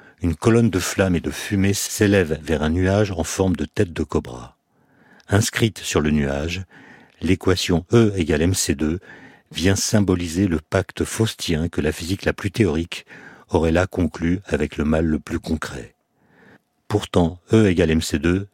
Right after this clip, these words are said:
n'a ni plus ni moins de lien avec la bombe atomique qu'avec le craquement d'une allumette ou la chute d'un crayon à papier. Revenons en l'année mille neuf cent cinq. Épuisé par la rédaction de son article sur la théorie de la relativité,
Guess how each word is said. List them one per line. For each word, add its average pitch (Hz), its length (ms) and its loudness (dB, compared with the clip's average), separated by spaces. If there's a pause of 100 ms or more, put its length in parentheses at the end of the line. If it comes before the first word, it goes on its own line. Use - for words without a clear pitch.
n'a 82 160 2
ni 110 160 4
plus - 360 -6
ni 101 100 2
moins 95 200 4
de 78 120 0
lien 85 220 0
avec 73 240 -4
la 76 80 0
bombe 87 200 0
atomique 80 520 -4 (400)
qu'avec 82 320 0
le 76 80 -4
craquement 98 440 -2
d'une 76 180 -2
allumette 73 520 -2 (380)
ou 113 100 2
la 80 120 2
chute - 380 -4
d'un 80 180 -6
crayon 90 400 0
à 78 60 0
papier. 62 540 -12 (920)
Revenons 107 640 4
en 85 120 2
l'année 87 320 4
mille 92 180 4
neuf 85 140 0
cent 73 140 -6
cinq. - 580 -12 (800)
Épuisé 104 640 2
par 78 180 0
la 73 100 2
rédaction 90 540 2
de 71 120 -4
son 73 240 0
article - 520 -4
sur - 160 -4
la 71 120 -2
théorie 87 260 0
de 73 60 -2
la - 60 -6
relativité, 78 720 -4